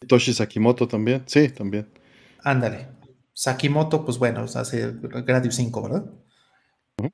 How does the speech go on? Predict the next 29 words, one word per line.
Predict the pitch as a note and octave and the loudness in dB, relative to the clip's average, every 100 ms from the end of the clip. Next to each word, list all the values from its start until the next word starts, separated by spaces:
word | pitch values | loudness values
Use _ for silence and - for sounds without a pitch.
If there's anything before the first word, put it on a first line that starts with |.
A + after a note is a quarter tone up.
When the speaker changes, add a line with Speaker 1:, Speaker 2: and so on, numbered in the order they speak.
| _ _ - - | _ _ -20 -4
Speaker 2:
¿Qué | C3 | -2
te | B2+ | -2
puedo | A#2+ A#2 | 0 -2
decir? | - - - - _ _ - - _ _ B2+ _ _ _ _ _ _ _ _ - | -2 -10 -16 -20 _ _ -20 -20 _ _ -20 _ _ _ _ _ _ _ _ -4
Bueno, | D3 C#3 | 0 2
Yoko | C3+ F3+ G3 | 6 6 6
Shimomura, | G3 E3 D#3+ F3 G3 | 4 6 6 6 6
Speaker 1:
Sí. | |
Speaker 2:
por | C#3 | 2
supuesto, | B2 B2+ C#3 - D3+ | 0 0 0 2 0
es | C#3 | 2
grandiosa, | C3 B2+ B2+ B2+ E3+ | 2 4 4 4 2
pero | C#3 A#2 | 2 0
Yoko | A2+ A2+ | -2 -4
Shimomura | B2+ E3+ C#3+ B2+ C#3 | -2 0 2 4 4
era | C#3+ B2 | 2 0
parte | B2 A#2+ - C#3 C3+ | 0 -2 -2 -2 -2
del, | C3 A#2 A2 A2 A#2+ A#2+ - _ | -4 -4 -4 -4 -6 -8 -12 _
del | B2 A2+ A2+ A2+ A#2+ A#2+ C3+ | -4 -4 -4 -6 -6 -8 -10
equipo | B2+ B2+ C3 C3+ | -12 -8 -2 -2
de | B2+ | -2
Capcom, | - E3+ - A2 G#2+ - _ _ _ _ _ | 0 0 0 -2 -4 -10 _ _ _ _ _
del | - A#2+ A#2 | -6 0 0
grupo | A#2 A#2 C3+ | 0 -2 -2
que | C3 | -4
se | B2 | -2
llamaba | A#2 A#2+ A#2+ A#2+ | 0 2 2 2
Alf | C3 B2 B2+ | 2 0 4
Laila. | D3+ D#3+ - | 4 2 -2